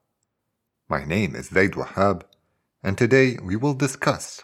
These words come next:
what is alleged to be the bloodiest conflict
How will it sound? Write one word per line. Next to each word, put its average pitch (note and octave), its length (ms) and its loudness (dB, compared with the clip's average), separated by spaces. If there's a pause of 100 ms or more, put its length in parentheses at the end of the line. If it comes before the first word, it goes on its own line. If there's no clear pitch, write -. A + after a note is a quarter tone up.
what - 220 -6
is E2+ 120 -6
alleged A2+ 600 0
to B2+ 80 0
be A#2+ 260 -2
the F2+ 220 -4
bloodiest F2 720 -2
conflict - 580 -2